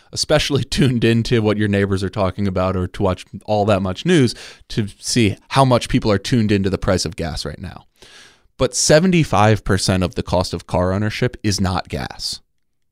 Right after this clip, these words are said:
You, you know, that maybe that tips up a little, maybe that twenty-five percent tips up a little bit when gas shoots up as much as it has. Um, but there's actually a little calculator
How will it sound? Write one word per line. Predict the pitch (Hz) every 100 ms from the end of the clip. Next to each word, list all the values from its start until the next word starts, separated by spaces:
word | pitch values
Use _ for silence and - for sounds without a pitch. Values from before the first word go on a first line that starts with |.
| _ _
You, | - 160 -
you | 147 127
know, | 113 90
that | 120 98
maybe | 127 117 104 98
that | 90 -
tips | - 113 -
up | 92
a |
little, | 90 98 -
maybe | 104 92
that | -
twenty-five | - 98 92 87
percent | - 92 -
tips | 87 -
up | 87
a |
little | 95 95
bit | 90 85
when | 135
gas | 127 87 90 - - - -
shoots | - 110 -
up | 87
as | 90
much | 90 -
as | -
it | -
has. | 95 85 78 - - - - -
Um, | 107 98 95
but | 123 120
there's | 151 160
actually | 196 - 156
a | 117
little | 107 104
calculator | - - 123 - 98 90 82 85